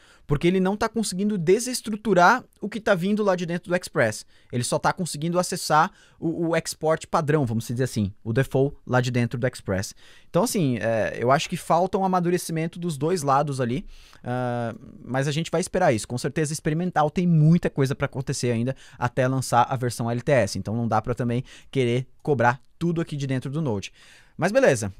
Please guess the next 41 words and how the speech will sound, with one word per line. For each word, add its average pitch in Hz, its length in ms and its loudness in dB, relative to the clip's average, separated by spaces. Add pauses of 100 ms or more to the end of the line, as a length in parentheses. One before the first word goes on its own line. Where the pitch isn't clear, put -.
(280)
A, 139 600 2
a, - 20 0
a 151 40 4
gente 190 220 0
entendeu 202 360 2
também 170 240 -2
que 170 100 -6
esse 208 200 -2
modelo 175 280 0
aqui 165 180 -4
de 151 140 -2
importação, 147 720 -2
ele 131 140 2
funciona. 180 520 -2 (120)
Então 127 220 -4
eu 143 80 0
consigo 156 300 -8
importar, 147 580 2 (240)
ah, - 120 -16 (100)
algo 139 360 6
que - 120 -12
está 147 240 2
como 151 240 -2
default 139 460 0 (340)
e 147 120 2
algo 151 360 8
que - 120 -10
está 143 220 0
como 156 200 -4
um 151 60 0
export 143 440 0
comum. 143 320 0 (240)
Isso - 200 2
aqui 220 160 0
funcionou, 170 480 -2 (120)
a 143 80 -2
importação. 143 640 -2
O 175 60 -4
que - 120 -2
não 196 220 0
funcionou 208 560 2